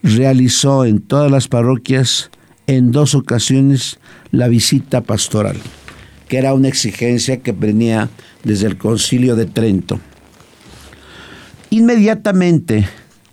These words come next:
al llegar, comenzó a construir la catedral, porque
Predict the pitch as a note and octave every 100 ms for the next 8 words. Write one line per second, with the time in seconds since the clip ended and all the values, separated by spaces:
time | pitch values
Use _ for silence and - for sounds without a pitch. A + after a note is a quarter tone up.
0 | _ _ C3 C3 B2 A2 F#2+ - - -
1 | - - _ - G2 A2+ B2 C3 C#3+ E3
2 | D3 - _ _ _ - B2 A#2+ B2 -
3 | D3+ D3 C#3 C3+ - C3+ C3+ C#3 A#2 A2
4 | - A2+ A#2 B2+ A#2+ G2+ F#2+ - G2 G2+
5 | F#2+